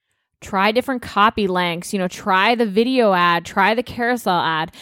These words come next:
You need to test out all these different things because while you might have a personal preference, your personal preference doesn't matter.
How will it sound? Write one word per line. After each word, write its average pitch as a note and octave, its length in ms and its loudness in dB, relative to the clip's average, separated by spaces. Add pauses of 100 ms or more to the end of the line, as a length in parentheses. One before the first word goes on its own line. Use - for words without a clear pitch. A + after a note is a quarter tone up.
(180)
You G#3+ 80 2
need B3+ 160 2
to D#4+ 80 -2
test - 320 -2
out C4 160 4
all G#3+ 120 4
these G3+ 160 -2
different G3 240 -4
things A#3 240 0
because G3+ 300 -2
while F#3+ 260 4
you G#3 280 2
might C#4+ 180 0
have D4 220 0
a D4 80 0
personal C#4+ 340 -4
preference, C#4+ 560 -4 (220)
your A3+ 260 4
personal C4+ 420 0
preference A#3 460 0
doesn't E3+ 240 -4
matter. D#3 340 -2